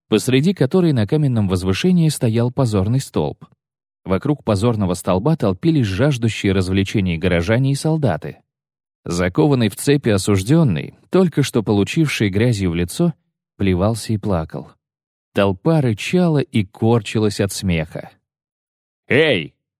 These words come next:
крикнул ланскнехт. "Гляньте, каково закандалили-то! Это ж Фусон! Интересно, за что его так?" "За земледелие!"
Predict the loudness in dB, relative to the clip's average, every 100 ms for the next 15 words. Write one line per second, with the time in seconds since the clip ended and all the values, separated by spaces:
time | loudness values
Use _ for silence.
0 | _ -4 -4 -2 -2 -2 -2 -4 -6 -6
1 | -10 _ _ _ _ _ _ -2 2 4
2 | 2 0 -2 0 2 4 4 2 0 2
3 | 2 2 2 0 -4 -6 _ _ _ -4
4 | 0 0 0 0 2 2 2 -2 -4 _
5 | 0 2 2 2 2 0 0 2 0 2
6 | 2 4 2 0 -4 -6 _ _ _ _
7 | _ _ -6 0 2 2 4 2 4 4
8 | 4 4 0